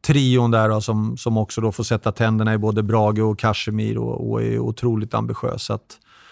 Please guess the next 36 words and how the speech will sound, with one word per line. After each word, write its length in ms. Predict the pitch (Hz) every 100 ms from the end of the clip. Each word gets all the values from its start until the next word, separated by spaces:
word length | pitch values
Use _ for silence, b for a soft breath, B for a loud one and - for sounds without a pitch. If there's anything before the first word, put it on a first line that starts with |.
| B B
tycker 220 | 226 196
att 120 | 143
vi 40 | 131
har 200 | 123 117
en, 200 | 117 123
en 160 | 139 143
bra 220 | 139 156
stab 400 | - 131 143 127
runt, 640 | 123 135 131 _ - - _
både 360 | - 123 123 117
på, 320 | 120 120 123
från 240 | 117 123 117
medicinska 560 | 120 113 123 120 -
sidan 500 | 117 127 117 117 117
till 100 | 113
materialsidan 960 | 117 113 123 120 110 110 123 117 113 113
till 240 | - 113
tränarsidan 1000 | - 123 113 110 107 - 117 113 113 113 110 _ _
kring 300 | - 123 127
våra 200 | 117 113
killar, 360 | - 117 113
och 180 | 120 120 B B B B
som 220 | - 113 104
ska 140 | 113
se 120 | 110
till 220 | 110 110
att 120 | 110 -
de, 260 | 117 117
de 420 | - 120 117 117 123
ska 200 | - 120
kunna 180 | 117
prestera 380 | 113 113 - 127
och 80 | 117
leverera 420 | - 113 82 80
på 100 | 113
topp. 300 | - - _